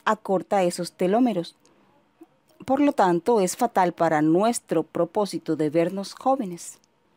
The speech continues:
Así que, obviamente, si deseamos vernos radiantes, el objetivo es evitar el estrés o reducirlo a como dé lugar. Debemos procurar llevar una vida tranquila, pero si de todas formas estamos sometidos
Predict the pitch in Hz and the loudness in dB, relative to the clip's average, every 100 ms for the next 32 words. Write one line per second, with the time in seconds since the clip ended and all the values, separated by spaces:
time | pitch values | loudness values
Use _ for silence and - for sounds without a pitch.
0 | _ 208 196 208 - 208 202 - 185 190 | _ -8 -6 -10 -4 -2 -2 0 0 2
1 | 202 202 190 170 165 170 160 160 180 170 | 2 0 0 -2 -2 0 0 0 -2 0
2 | 160 156 151 175 160 151 - 160 170 165 | -2 -2 0 0 0 -4 -6 -4 -2 0
3 | 180 180 185 247 277 - _ _ _ _ | 0 0 -2 -4 -4 -12 _ _ _ _
4 | _ 202 175 175 226 226 185 214 - 180 | _ 2 2 0 -6 -4 -4 -4 -2 -4
5 | 175 - 180 165 - 175 202 285 294 - | -4 -2 -2 -2 0 0 0 -2 -2 -2
6 | 160 220 - _ _ _ 320 381 269 240 | -6 -8 -10 _ _ _ 0 4 4 4
7 | 254 214 185 240 254 - 151 - 156 147 | 2 -2 0 0 -2 -2 -4 0 0 2
8 | 139 196 220 156 - - _ _ _ _ | 2 0 0 -4 -6 -14 _ _ _ _
9 | _ _ _ _ _ _ _ - 208 180 | _ _ _ _ _ _ _ -4 0 2
10 | 156 175 - 226 233 180 165 165 202 180 | 2 0 -2 -4 0 2 2 0 0 0
11 | 180 220 202 185 180 202 202 170 156 - | -2 -4 -2 -4 -2 -2 0 0 0 -2
12 | 170 131 - _ _ _ _ _ - 240 | -2 -2 -10 _ _ _ _ _ -4 0
13 | 208 214 190 180 180 185 - 214 208 185 | 0 0 -2 2 2 2 0 0 2 2
14 | 175 160 - 180 190 - 202 175 190 180 | 0 -4 -2 -2 -2 -2 -4 -4 -2 0
15 | 156 - | 0 -2